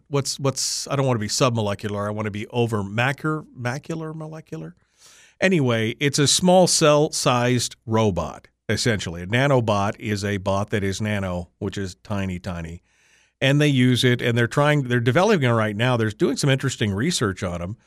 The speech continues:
uh, trying to figure out if they can repair cellular damage and do the work on a cell-by-cell basis. The best thing about nanobots, theoretically, is that you could feed nanobots raw material,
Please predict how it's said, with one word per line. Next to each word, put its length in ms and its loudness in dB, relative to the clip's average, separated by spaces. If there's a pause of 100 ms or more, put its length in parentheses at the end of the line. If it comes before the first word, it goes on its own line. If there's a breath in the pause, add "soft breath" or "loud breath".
(400 soft breath)
uh, 160 4
trying 240 2
to 60 2
figure 340 2
out 220 2
if 200 -4
they 180 2
can 280 -2
repair 380 0
cellular 520 0
damage 640 -2
and 320 -2
do 140 2
the 100 -2
work 420 -2
on 160 -4
a 60 -4
cell-by-cell 600 0
basis. 500 -2 (500 soft breath)
The 80 -2
best 220 2
thing 120 4
about 220 2
nanobots, 600 -2
theoretically, 880 0
is 240 -4
that 220 -4
you 120 -2
could 180 -2
feed 340 2
nanobots 720 -2
raw 200 2
material, 680 -2